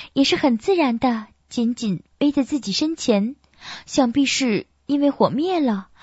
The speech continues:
两个人在睡梦中又都感到了寒冷，就不自觉地依偎到一起来了。怎么了？风云在男人怀里睡得还挺舒服的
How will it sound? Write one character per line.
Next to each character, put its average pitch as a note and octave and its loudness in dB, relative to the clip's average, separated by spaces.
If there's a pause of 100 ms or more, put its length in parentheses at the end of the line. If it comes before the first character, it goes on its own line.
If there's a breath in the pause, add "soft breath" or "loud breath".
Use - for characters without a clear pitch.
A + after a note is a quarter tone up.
(260 loud breath)
两 C4 2
个 F4 4
人 C#4+ 4
在 D#4 2
睡 G4 2
梦 C#4 0
中 D#4 6 (280 loud breath)
又 D#4 4
都 D4+ 4
感 G3+ 0
到 C#4 2
了 B3+ 2
寒 A3+ 0
冷， D#4+ 0 (420)
就 D4 2
不 B3 0
自 F#4 0
觉 G#3 0
地 C4 -2 (260)
依 C#4+ 2
偎 C#4+ 2
到 C4+ 4
一 G4 -2
起 - -8
来 F3+ 0
了。 G#3 -2 (1500 soft breath)
怎 A3+ -6
么 G#3 -8
了？ C#4 -4 (1040)
风 D4 4
云 C#4 0
在 E4+ -2
男 C4 2
人 D4 0
怀 A#3 2
里 A#3+ -4
睡 B3 -2
得 G#3 0
还 A#3 -2
挺 F#3+ -4
舒 F#4+ 2
服 C4+ -6
的 F#3 -2